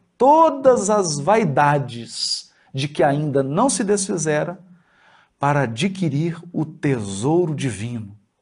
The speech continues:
no campo infinito da vida. Era mais uma cura de, de mais um, um apóstolo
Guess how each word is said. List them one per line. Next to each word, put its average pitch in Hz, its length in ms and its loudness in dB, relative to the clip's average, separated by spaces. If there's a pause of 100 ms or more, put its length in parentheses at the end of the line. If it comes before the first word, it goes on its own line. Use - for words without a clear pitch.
(140)
no 123 160 -8
campo 113 540 -8
infinito 98 720 -12
da 87 160 -16
vida. - 340 -20 (2250)
Era 143 120 -14
mais 87 360 -8
uma - 140 -10
cura - 420 -6 (1400)
de, 90 360 -12 (760)
de - 80 -12
mais 95 380 2
um, 95 380 0 (1600)
um 85 140 -10
apóstolo 104 840 -4